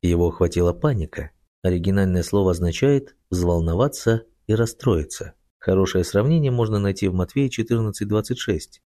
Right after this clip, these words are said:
где используется то же самое слово и говорится: «И ученики, увидев его, идущего по морю, встревожились и говорили: 'Это призрак', и от страха вскричали». Это то же самое слово.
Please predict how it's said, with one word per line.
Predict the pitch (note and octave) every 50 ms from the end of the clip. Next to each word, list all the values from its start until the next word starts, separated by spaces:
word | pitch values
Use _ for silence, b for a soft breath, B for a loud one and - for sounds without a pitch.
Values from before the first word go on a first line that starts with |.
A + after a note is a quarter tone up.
| -
где | F#2 F2+ F2+ F2
используется | E2 - - F#2+ F#2 F2 E2+ E2 - - F2
то | - F#2 F2
же | E2
самое | D#2+ - - F2+ F2 F2 E2+
слово | - - C#3+ D3 C#3+ C3+
и | B2
говорится: | G#2+ A2 A2 A2 A2+ A2+ G#2+ - - F#2+
«И |
ученики, | F#2 F2+ E2+ - F#2+ F2 F2+ E2+ - G#2+
увидев | G#2+ G2+ G2 G2 F#2+ F#2 F#2 F2 -
его, | F#2 F#2 F2+ F#2 F#2
идущего | E2+ F2+ F2 - - F2 E2 E2
по | D#2+ - F2 E2
морю, | F#2 A2+ B2+ B2+ B2 B2 B2+ - _ _
встревожились | - - - - E2+ E2 F2 A2 C#3 C#3+ C3 C3 B2+ B2 A#2+ - - - _ -
и | A2 A2
говорили: | G#2+ A2+ A#2 A#2+ B2 A2+ G2+ E2 D2+ D2+ D#2 - _ _ _ _ -
'Это | G2 F2+ - F2 D#2+
призрак', | - - A2+ D3 C3+ G#2 F2 E2 - - - - -
и | E3+ F3
от | D#3+ D3 -
страха | - - - F#2 F2+ E2 - F2+ E2
вскричали». | - - - F2 E2 - - - D#2+ D2 C#2+ D2+ D2+ - _ _ _ -
Это | C3+ B2+ -
то | B2+ - B2
же | A2 G#2+ G2+
самое | - - G#2 G2+ G2+ G2
слово. | - - - F2+ D#2 D2 D#2 D#2